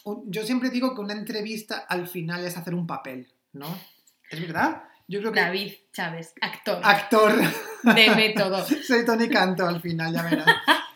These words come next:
Speaker 1: Em, no, es verdad, yo creo que hacer una entrevista realmente es cumplir un papel y unas expectativas. Entonces, nadie es realmente como se presenta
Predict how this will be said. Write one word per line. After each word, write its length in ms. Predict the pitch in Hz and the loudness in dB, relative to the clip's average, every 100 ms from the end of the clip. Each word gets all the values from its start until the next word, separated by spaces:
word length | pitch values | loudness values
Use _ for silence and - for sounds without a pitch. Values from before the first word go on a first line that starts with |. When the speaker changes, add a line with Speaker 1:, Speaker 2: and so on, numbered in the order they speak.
| - 214 | -6 0
Speaker 1:
Em, 680 | 220 214 208 208 202 202 - 208 202 | 2 2 -2 -6 -8 -10 -12 -14 -4
no, 180 | 247 302 | 0 2
es 80 | 311 | 2
verdad, 260 | 311 277 277 | 0 2 2
yo 80 | |
creo 140 | 254 269 | 2 0
que 60 | |
hacer 180 | 262 226 | -2 -4
una 140 | 233 233 | -6 -6
entrevista 580 | 233 240 233 233 - 214 | -6 -4 -4 -4 -6 -6
realmente 540 | 170 175 185 175 - | -6 -6 -8 -12 -12
es 400 | 165 175 175 - | -8 -8 -10 -14
cumplir 520 | - 190 180 180 180 190 | -8 -6 -6 -2 -2 -2
un 120 | 185 | -4
papel 540 | 196 180 202 202 208 | -6 -6 -6 -6 -8
y 60 | 185 | -8
unas 180 | 175 170 | -8 -10
expectativas. 760 | 175 180 - 139 - 160 147 | -12 -12 -12 -14 -10 -10 -12
Entonces, 420 | 147 151 156 143 - - - _ | -16 -16 -14 -14 -18 -20 -20 _
nadie 560 | 180 185 190 214 285 226 | -8 -6 -2 0 2 0
es 80 | 226 | -2
realmente 560 | 208 180 175 185 175 175 | -4 -4 -4 -6 -6 -6
como 220 | 175 165 | -4 -4
se 120 | 175 | -6
presenta 760 | 156 156 170 170 165 151 - | -10 -12 -8 -8 -8 -10 -12